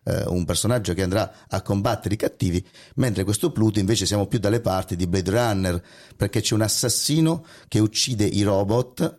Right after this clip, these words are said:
e anche gli esseri umani, anche se non dovrebbe, e negli uccisioni lascia delle corna, un po' a ricordare il dio degli inferi Plutone, da qui il titolo del, della storia. Siamo proprio a, davanti a un capolavoro assoluto del fumetto, quindi chi non l'avete comprato,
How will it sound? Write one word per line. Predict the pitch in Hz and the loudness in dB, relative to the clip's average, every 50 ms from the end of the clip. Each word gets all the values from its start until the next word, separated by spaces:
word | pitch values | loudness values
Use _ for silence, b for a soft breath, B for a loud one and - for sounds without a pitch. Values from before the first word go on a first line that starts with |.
| _ _ - | _ _ -6
e | - 87 | -4 -2
anche | 85 80 - 67 | -2 -2 -4 -4
gli | |
esseri | 69 - - - 85 | -4 -2 -2 -2 0
umani, | 101 107 104 117 110 92 | 0 0 2 0 0 -2
anche | 80 87 87 85 82 | -2 -2 -2 -2 0
se | 95 | 0
non | 92 95 | 0 2
dovrebbe, | 113 120 117 117 113 110 127 127 127 B B B B B B | 2 2 2 2 0 0 -2 -4 -4 B B B B B B
e | - 110 120 120 - | -2 -2 -2 -2 0
negli | - 117 127 135 | 0 0 2 2
uccisioni | 147 139 - 160 160 - 185 175 143 | 0 0 0 0 0 0 2 2 2
lascia | 104 104 101 - - 104 | 2 2 0 0 0 0
delle | 101 110 107 110 107 | 0 0 0 0 0
corna, | - 101 92 90 90 90 90 90 90 87 B B B B B | 0 0 0 0 0 0 0 -2 -2 -4 B B B B B
un | - 117 110 | -4 -2 0
po' | - 143 | 0 0
a | 135 | 0
ricordare | 135 110 120 113 107 104 123 101 113 107 | 2 2 0 0 0 2 2 2 2 2
il | 101 | 2
dio | 107 123 | 2 2
degli | 113 110 104 110 123 | 2 2 2 2 2
inferi | 120 107 - - 98 101 | 2 2 0 0 0 0
Plutone, | - 107 110 104 - 117 104 92 90 90 85 - _ _ | 2 2 2 2 2 2 2 2 0 -2 -4 -6 _ _
da | - - 107 | -4 -2 0
qui | 98 120 117 | 2 2 0
il | - | 2
titolo | - 107 - 95 95 95 95 90 | 0 0 2 2 2 2 2 2
del, | 92 92 92 90 90 | 2 2 2 0 0
della | 87 95 98 98 | 0 2 0 0
storia. | - - 95 95 90 87 92 90 B B B B B B | 0 0 -2 0 0 0 -2 -4 B B B B B B
Siamo | B - 151 151 156 156 | B -2 0 2 2 2
proprio | 165 175 160 175 160 - | 0 0 2 2 0 2
a, | 131 127 123 | 2 2 2
davanti | 113 131 143 131 120 | 2 2 2 2 2
a | 123 | 2
un | 117 110 - | 0 2 2
capolavoro | 127 123 104 - 113 110 113 113 113 110 123 127 131 135 135 139 143 | 0 0 0 2 2 2 4 2 2 4 2 4 4 4 2 2 0
assoluto | - 98 95 - - - 104 113 139 135 120 | 0 -2 -2 -2 0 0 2 2 2 2 2
del | 101 98 | 0 0
fumetto, | 95 - - 92 92 87 85 82 - - 131 151 151 B B B B B B | -2 -2 -2 0 0 0 -2 -2 -2 0 0 0 -2 B B B B B B
quindi | - 101 104 98 87 92 | -2 0 0 2 0 0
chi | - - 104 | -2 0 0
non | 98 101 | 0 2
l'avete | 104 107 101 101 | 0 0 0 -2
comprato, | 87 104 101 98 117 113 107 - 87 - | -2 -2 0 0 0 0 0 -2 -6 -8